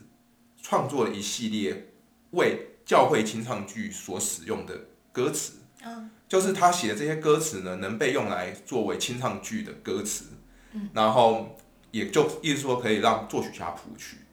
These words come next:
Speaker 2: 嗯。
Speaker 1: 那巴哈也是在这段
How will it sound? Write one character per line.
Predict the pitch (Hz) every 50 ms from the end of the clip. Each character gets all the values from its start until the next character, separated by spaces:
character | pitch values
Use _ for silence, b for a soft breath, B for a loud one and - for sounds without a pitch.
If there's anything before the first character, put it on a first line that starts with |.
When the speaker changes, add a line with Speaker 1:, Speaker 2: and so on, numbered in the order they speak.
| _ _ _
Speaker 2:
嗯。 | - 214 214 214 - - b b b b b b b b b b b b b b b _ _ _ _
Speaker 1:
那 | - 214 208
巴 | 208 202 202 202
哈 | 196 196 190 190 -
也 | 117 104
是 | - - 135
在 | 127 143 131 131
这 | 127 - 151
段 | 139 139 127 113 113 110 104